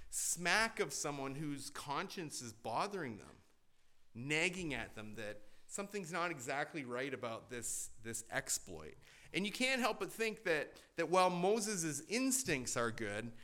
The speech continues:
there's something quite immature, there's something a little impatient about his exploits.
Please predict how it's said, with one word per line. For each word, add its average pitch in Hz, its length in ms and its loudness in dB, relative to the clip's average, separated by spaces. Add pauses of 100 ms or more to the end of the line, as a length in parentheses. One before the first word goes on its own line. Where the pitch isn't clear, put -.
(220)
there's 196 180 2
something 330 460 0
quite 202 540 4 (240)
immature, 190 1000 0
there's 165 200 -2
something 202 640 -2 (400)
a 165 80 0
little 185 320 0
impatient 165 920 -6 (920)
about 139 420 -2
his 131 300 -6
exploits. - 880 -8